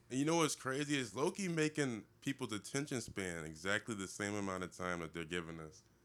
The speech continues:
on the screen. So it's getting crazy, bro. I li-, like, the way their tactics are is low-key slowly. It's pretty, I mean, I gotta, it's smart. Not gonna lie, it's a smart, it's very, they're very smart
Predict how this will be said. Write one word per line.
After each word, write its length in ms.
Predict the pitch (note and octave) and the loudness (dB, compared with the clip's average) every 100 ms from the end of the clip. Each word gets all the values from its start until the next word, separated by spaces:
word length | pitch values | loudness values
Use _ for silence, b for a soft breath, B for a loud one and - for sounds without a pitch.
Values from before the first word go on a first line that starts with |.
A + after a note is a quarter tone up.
| _ F2+ | _ -10
on 120 | E2+ | -8
the 80 | D#2 | -6
screen. 320 | - F2 E2 | -6 -6 -4
So 100 | F2 | -4
it's 80 | F#2 | -4
getting 220 | A2+ B2+ G#2 | 2 2 2
crazy, 420 | A2+ A2+ G#2 G2 | 4 4 2 -2
bro. 180 | F2 F#2 | 2 6
I 160 | G#2 | 6
li-, 40 | A2 B B - | 4 B B -2
like, 120 | G2+ | 2
the 80 | G#2+ | 4
way 140 | B2 | 6
their 120 | C#3 A2 | 6 6
tactics 540 | - G#2+ - B2+ - | 4 4 4 2 2
are 160 | B2 G2 | 4 4
is 80 | F2+ | 4
low-key 340 | F#2+ - F#2 | 0 0 -6
slowly. 500 | - F2 F2 E2+ D#2 - - b b b b - | -6 -4 -2 -2 -6 -10 -20 b b b b -20
It's 120 | - - | -20 -10
pretty, 320 | D#3 C3+ A#2 - - | -6 -4 -4 -6 -6
I 60 | |
mean, 220 | A2+ A#2+ A2+ | 0 4 6
I 100 | A#2+ | 6
gotta, 240 | C#3 C#3 | 4 2
it's 80 | A#2+ | 2
smart. 420 | - C3+ F3+ A2+ F2+ - | 2 6 6 4 -4 -4
Not 200 | G#2 A2+ | -2 0
gonna 120 | A2 | 2
lie, 180 | A2+ F2 | 4 2
it's 120 | D#2+ | -2
a 40 | |
smart, 340 | E2+ F#2 F2+ E2+ | -8 -4 -2 -2
it's 100 | E2+ | -4
very, 280 | F2 F2+ E2+ | -4 -2 -2
they're 220 | E2 F2+ | -2 -4
very 240 | F2 E2+ D#2+ | -2 -2 -4
smart 320 | - D#2+ | -8 -10